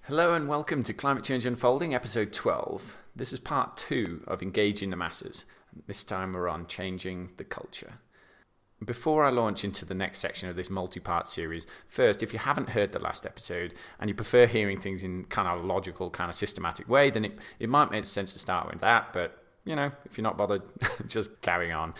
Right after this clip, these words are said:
To condense down into a few minutes what I did last time, you know, ultimately, the purpose of this episode is to help you be wildly successful with your sustainability work. So to take all the wonderful things that you're doing,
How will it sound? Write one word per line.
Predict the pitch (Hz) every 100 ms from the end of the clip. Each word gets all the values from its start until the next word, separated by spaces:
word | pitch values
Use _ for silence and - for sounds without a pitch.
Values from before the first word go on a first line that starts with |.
| - -
To | 110
condense | 131 127 147 127
down | - 120 120
into | 107
a | 107
few | - 107
minutes | 135 139 - 104
what |
I | 101
did | 92 90
last | 110 110
time, | - 98 98
you |
know, | 98
ultimately, | - 151 135 67 90 101 - - - - _
the | -
purpose | - 139 120
of | 107
this | 107 101
episode | 98 - 90 92 90 - - _ _ -
is | -
to |
help | 107 113 95
you | 98
be | 101
wildly | 92 107 107 107 98
successful | - - 107 90 -
with | 92 90
your | 90
sustainability | - 92 - 87 85 92 90 -
work. | 85 - -
So | - 98 98 - -
to | 101
take | - 131 - -
all | 135 143
the | 135
wonderful | 123 104 95
things | 90 113 104 101
that | -
you're | 101 95 95 95
doing, | 95 123 143 202